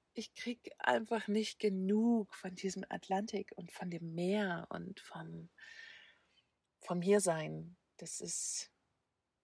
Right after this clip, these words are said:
boah, das ist genau das, was ich mir wirklich immer gewünscht habe. Für mich und für mein Sein. Einfach hier sein zu dürfen.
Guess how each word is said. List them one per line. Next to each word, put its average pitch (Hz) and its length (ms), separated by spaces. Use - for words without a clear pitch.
boah, 180 200
das 180 220
ist - 140
genau 220 680
das, 202 480
was 185 160
ich 196 100
mir 190 160
wirklich 196 300
immer 196 180
gewünscht 180 420
habe. 160 380
Für - 140
mich 180 520
und 165 160
für 170 140
mein 165 340
Sein. 156 460
Einfach - 200
hier 185 240
sein 175 320
zu 175 140
dürfen. 156 580